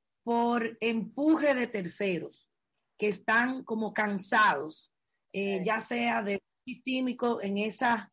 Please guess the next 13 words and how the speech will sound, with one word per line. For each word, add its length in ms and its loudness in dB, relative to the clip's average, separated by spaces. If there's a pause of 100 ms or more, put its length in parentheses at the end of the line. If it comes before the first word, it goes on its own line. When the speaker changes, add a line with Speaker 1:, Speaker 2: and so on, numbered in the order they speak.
(180)
Speaker 1:
languidez 1160 0 (200)
eterna, 800 -2
etcétera, 680 -2
o 260 4
de 100 0
un 100 -2
ciclotímico 640 -4
como 220 -4
que 240 -6 (400)
es 100 -2
como 380 -2 (120)
siempre, 540 0 (300)
ah, 180 4